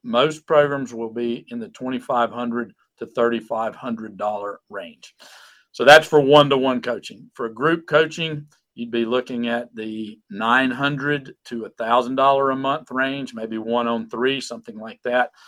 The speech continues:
And there are numbers of peer-to-peer programs that would be in the three or four hundred dollar a month.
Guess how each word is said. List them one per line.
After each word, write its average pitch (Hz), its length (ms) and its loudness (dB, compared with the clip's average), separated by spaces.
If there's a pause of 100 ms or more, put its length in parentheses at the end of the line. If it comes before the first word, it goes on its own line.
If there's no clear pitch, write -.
(340)
And 123 120 0
there 139 120 8
are - 20 6
numbers 147 540 6
of 123 220 -4
peer-to-peer 123 640 2
programs 113 580 0
that 117 120 -4
would 113 200 -14
be 117 160 -2
in 113 100 -4
the 110 120 -8
three 117 340 -4
or 101 120 -10
four 113 280 -6
hundred 107 240 -12
dollar 104 240 -12
a 104 60 -20
month. 98 240 -18